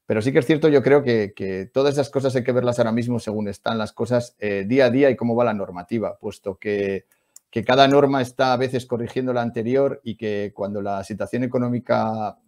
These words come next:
es una opinión personal, cuando la situación económica enganche de nuevo, eh, desde las instituciones y desde los organismos, pues, tanto de autónomos como empresariales, como sociales,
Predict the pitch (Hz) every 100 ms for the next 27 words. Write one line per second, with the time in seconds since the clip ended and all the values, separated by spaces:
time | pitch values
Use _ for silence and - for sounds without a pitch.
0 | _ 101 113 107 107 104 104 110 131 -
1 | - 104 101 101 95 98 117 123 117 117
2 | 113 - 107 104 101 95 98 104 113 117
3 | 117 110 117 127 117 135 _ _ _ _
4 | _ 110 107 104 101 101 101 98 104 104
5 | 104 101 95 98 107 - 120 123 120 117
6 | 110 107 107 104 104 113 113 113 110 -
7 | 104 113 110 104 98 139 147 117 110 -
8 | 104 101 98 98 95 98 101 98 98 117
9 | 123 117 110 - 104 107 - 107 135 123
10 | 123 131